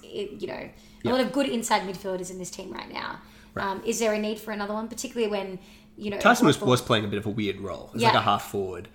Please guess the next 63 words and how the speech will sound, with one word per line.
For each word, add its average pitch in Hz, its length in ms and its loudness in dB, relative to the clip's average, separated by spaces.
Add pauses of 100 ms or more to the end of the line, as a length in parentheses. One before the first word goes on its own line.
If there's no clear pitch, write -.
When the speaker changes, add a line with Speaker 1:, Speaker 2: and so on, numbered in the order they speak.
(260)
Speaker 1:
It 170 40 8
Speaker 2:
He's 156 80 8
Speaker 1:
was - 20 6
Speaker 2:
not 196 160 12
an 147 60 10
amazing 120 560 6
kick, - 460 0
so 226 100 -4
Speaker 1:
No, 226 80 4
and 208 420 4
it, 277 220 0
it 294 260 2
just 330 160 -4
wasn't, 359 260 0
it 233 100 -4
didn't 330 160 -2
really 370 180 0
feel, 214 440 0 (160)
it 247 80 -2
didn't 359 180 -4
feel 277 180 2
right. 196 160 4
I - 80 -2
didn't 302 140 -2
really 277 140 -2
know 226 100 0
what 214 100 -2
his 180 100 -4
role 196 160 0
was 185 140 -6
meant 190 160 -8
to 180 80 -14
be, 185 200 -4
to - 60 -8
be - 100 -10
honest. - 420 -8 (380)
Speaker 2:
Yeah. - 60 -20 (240)
Can - 120 2
I 392 40 4
make 392 180 4
one 139 160 6
suggestion 117 440 2
to 101 100 -6
you, - 60 -10
Nate? 85 140 -8
It's - 120 -6
just - 200 0
separate 123 240 -2
from 107 120 -4
this - 220 -6
week. - 260 -10 (520)
Do 233 80 6
you 302 60 8
think 427 140 2
we 381 60 10
should 190 160 0
be 143 80 6
playing 120 340 2
Salem 113 440 0
at - 80 -6
half 101 280 0
forward 98 300 0
more? 98 280 -4